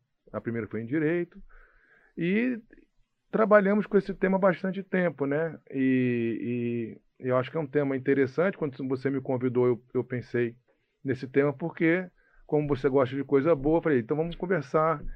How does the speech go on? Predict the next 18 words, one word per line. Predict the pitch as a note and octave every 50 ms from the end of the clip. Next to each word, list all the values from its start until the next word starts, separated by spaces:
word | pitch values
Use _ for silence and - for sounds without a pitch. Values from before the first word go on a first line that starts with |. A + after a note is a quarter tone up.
| - -
ter | D#3+
um | D#3+ C#3
papo | C3+ D#3 C#3+ D3 - D3
bom | B2+ C#3+ C#3+ D3 D#3
com | D3+ - E3+ F3 E3+
o | C#3
que-, | - - C#3+ C3 C3+
nosso | D#3 D3+ C#3 -
querido | - D#3 C#3+ D3 C#3+ D3
Paulo, | D3 - - C#3+ C#3+ D3 D#3+ E3 - - _ _ _ _
que | _ F#3
eu | C#3+
tive | - - D3+ C#3+ D#3+
a | D3+ C#3
honra | C3+ C#3+ D3+ D3 D3 E3+ E3+ E3 - - - - - - - -
de, | B2 A#2 C3 C3+ C3+ C3 B2+ A2
de | A2 A#2+ B2+ B2 B2 A#2+ A#2 G#2+ - - -
cursarmos | - C3+ B2 - - C3 B2+ A#2+ A#2+ B2 A#2+ A2